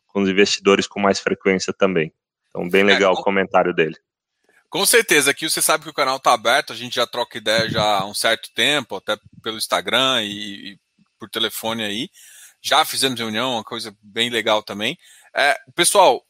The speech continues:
Speaker 2: os contatos da Galápagos tá, tão aqui embaixo, então, então o site tá aqui embaixo, também o site do fundo, então é, é bem interessante você dar uma visitada lá, igual ele, isso, isso cita também bastante no relatório.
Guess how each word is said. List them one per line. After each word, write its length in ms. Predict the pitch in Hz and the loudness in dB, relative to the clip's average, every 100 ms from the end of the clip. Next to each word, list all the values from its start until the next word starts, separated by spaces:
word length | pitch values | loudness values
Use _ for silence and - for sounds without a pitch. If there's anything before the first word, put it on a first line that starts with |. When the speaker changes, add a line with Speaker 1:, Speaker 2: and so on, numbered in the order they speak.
| - 180 | -20 -12
Speaker 2:
os 140 | - | -6
contatos 520 | 202 175 185 226 - | -4 2 4 4 2
da 100 | 143 | 0
Galápagos 960 | 131 117 123 151 123 101 92 - - - - | 4 6 6 4 -2 -16 -18 -18 -18 -12 0
tá, 180 | 139 143 - | 2 2 -4
tão 160 | 151 | -8
aqui 180 | 147 - | -8 -8
embaixo, 460 | 175 123 143 165 123 | 0 2 2 0 -8
então, 280 | 127 127 120 | -10 -10 -10
então 280 | - 131 - 139 | -12 -12 -12 -12
o 100 | - | -6
site 500 | - 139 175 - - | 0 2 2 -4 -6
tá 100 | 113 | -8
aqui 160 | - | -8
embaixo, 480 | 107 101 131 - - _ - - | -4 0 0 -2 -14 _ -20 -14
também 180 | 113 123 | -10 -8
o 40 | |
site 360 | - 127 131 - | -2 -2 -2 -10
do 80 | 113 | -14
fundo, 480 | - 139 170 143 | -12 -10 -10 -10
então 360 | 113 123 127 113 | -10 -10 -8 -6
é, 180 | 78 60 - | -6 -6 -8
é 60 | 113 | -2
bem 220 | 127 160 | 0 0
interessante 600 | 135 127 110 - 135 - | 0 0 2 0 -2 -4
você 340 | 104 - 110 _ - _ 113 | -6 -6 -6 _ -20 _ 2
dar 160 | 113 | 2
uma 340 | 123 117 104 98 | 2 0 0 -4
visitada 600 | 107 107 107 117 113 98 | -4 -6 0 2 2 4
lá, 240 | 104 127 | 4 4
igual 240 | 113 110 113 | 4 -2 -2
ele, 300 | 107 92 - _ - | -4 -8 -12 _ -6
isso, 240 | 139 - 139 | -4 -4 -8
isso 220 | 143 139 | -10 -8
cita 240 | - 156 | -4 -2
também 320 | 139 131 131 127 | 0 0 0 0
bastante 420 | 120 - 139 - | 0 0 -4 -4
no 80 | 127 | -2
relatório. 540 | 113 104 - 110 | 0 0 -2 -2